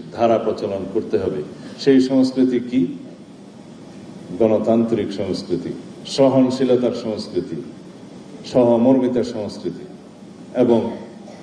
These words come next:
সহনশীলতা, সহমর্মিতার মধ্য দিয়ে আমরা পরস্পর রাজনৈতিক দলসমূহের মধ্যে আমরা প্রতিযোগিতা করব, রাজনীতির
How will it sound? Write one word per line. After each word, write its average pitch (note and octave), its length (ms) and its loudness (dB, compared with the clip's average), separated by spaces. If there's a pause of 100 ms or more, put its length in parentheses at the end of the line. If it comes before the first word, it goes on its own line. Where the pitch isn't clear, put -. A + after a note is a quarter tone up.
(320)
সহনশীলতা, B2 840 4 (180)
সহমর্মিতার A#2+ 720 2
মধ্য A2 340 2
দিয়ে A2 320 2 (760)
আমরা A2 640 2 (680)
পরস্পর B2+ 520 4 (800)
রাজনৈতিক G#2 680 0
দলসমূহের G2+ 540 0
মধ্যে F2+ 420 0 (480)
আমরা G#2 200 2
প্রতিযোগিতা C3+ 580 2 (100)
করব, E2 260 -4 (580)
রাজনীতির G#2 480 0